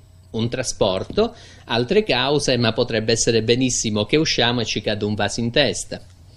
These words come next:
E allora che cosa succede in questo caso? E qui, eh, eh, la slide che ci ricorda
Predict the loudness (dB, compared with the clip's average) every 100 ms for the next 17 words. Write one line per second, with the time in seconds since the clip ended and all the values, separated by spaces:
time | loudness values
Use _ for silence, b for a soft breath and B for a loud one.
0 | B B B -6 -2 0 -2 -4 -6 -2
1 | -2 -4 -2 -2 -2 -6 -4 -2 -2 -4
2 | -4 -4 -4 -6 -6 -8 -10 -12 -12 -14
3 | -18 -20 -20 -12 -4 -4 -2 -4 -2 0
4 | 0 0 -4 -4 -4 -4 -2 -2 -2 -4
5 | -4 -2 -2 0 0 0 0 -2 -4 -4